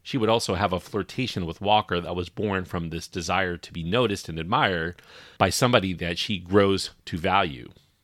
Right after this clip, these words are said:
As for the role of Sandra Walker, the wife of Richard Walker, who goes missing, Polanski initially envisioned a very sexy actress in his mind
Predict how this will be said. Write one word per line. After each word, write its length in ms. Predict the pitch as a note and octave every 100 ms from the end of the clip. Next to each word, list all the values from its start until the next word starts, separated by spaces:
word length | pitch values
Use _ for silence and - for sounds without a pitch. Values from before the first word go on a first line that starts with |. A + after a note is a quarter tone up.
| _ _ -
As 160 | D#3
for 140 | - F3
the 80 | D3+
role 240 | B2+ B2+
of 100 | A2+
Sandra 440 | - B2+ A#2 G2
Walker, 520 | F2 G#2+ G#2 - D2+ D2
the 140 | F2
wife 380 | F2+ A#2 A#2+ -
of 180 | D#2+ -
Richard 320 | G#2+ A2+ -
Walker, 440 | D2+ C2+ C2+ D#2+ C#2+
who 100 | F2
goes 220 | D#2+ E2+
missing, 420 | G#2+ A2 F2 D#2 - - - - _ -
Polanski 640 | C#3+ D#3 E3+ - B2+ A2+ -
initially 840 | D#3+ D3+ A3 - E3 F#2+ D#2+ D#2+ _ _ _ _ _
envisioned 480 | - A#2+ B2+ A#2 G2+ -
a 200 | A#2 G#2
very 240 | G#2 C3
sexy 460 | - C#3 - G#2 -
actress 640 | F2 - E2+ D#2 - - _ _ _ _ -
in 80 | G#2+
his 160 | E2+
mind 440 | F#2+ F2 D#2+ D#2